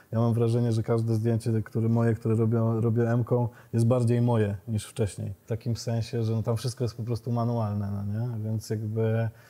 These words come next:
sam proces robienia tego zdjęcia jest zupełnie inny niż w przypadku aparatu, w którym masz po prostu autofokus,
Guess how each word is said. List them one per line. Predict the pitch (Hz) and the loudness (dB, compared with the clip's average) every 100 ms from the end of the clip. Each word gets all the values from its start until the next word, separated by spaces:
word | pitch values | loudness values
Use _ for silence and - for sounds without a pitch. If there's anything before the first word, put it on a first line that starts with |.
| - _ | -20 _
sam | - 117 117 110 - | -4 0 2 0 0
proces | 117 117 - 110 113 | 0 0 0 -2 -2
robienia | 110 113 110 107 | -2 0 0 -2
tego | 107 113 | -2 -4
zdjęcia | 107 113 113 - 110 107 107 107 | -2 -2 -2 -4 -4 -4 -4 -4
jest | 110 107 - - | -4 -4 -8 -6
zupełnie | 107 101 113 117 113 | -6 -2 -2 0 0
inny | 113 110 107 | 0 0 -2
niż | 107 | -4
w | - | -8
przypadku | - 110 110 - | -12 -6 -4 -4
aparatu, | 110 110 113 110 110 | -6 -2 -2 -2 -6
w | - | -8
którym | 113 107 | -6 -4
masz | 107 98 | -4 -6
po | 110 | -6
prostu | 117 107 113 | -6 -4 -4
autofokus, | 107 101 117 113 120 113 | -4 -4 -4 -2 -2 -4